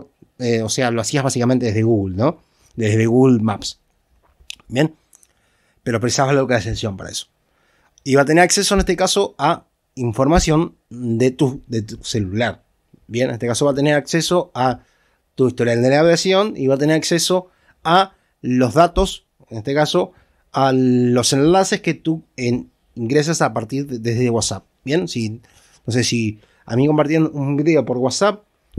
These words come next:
eh, o me com-, un enlace de compra a, a través de WhatsApp, WhatsApp va a tener acceso a esos, a esos, esa información, ¿bien?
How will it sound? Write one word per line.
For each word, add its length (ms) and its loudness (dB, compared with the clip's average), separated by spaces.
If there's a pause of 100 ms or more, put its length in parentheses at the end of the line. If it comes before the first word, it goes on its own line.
(400)
eh, 920 2
o 60 -4
me 160 0
com-, 320 -2
un 180 0
enlace 380 0
de 180 -2
compra 440 2
a, 180 -8
a 200 -16
través 200 -2
de 80 2
WhatsApp, 420 2 (420)
WhatsApp 380 2
va 60 4
a 60 8
tener 180 4
acceso 640 0
a 160 -2
esos, 480 -2 (340)
a 100 -6
esos, 400 -4
esa 180 -4
información, 640 -2 (320)
¿bien? 340 0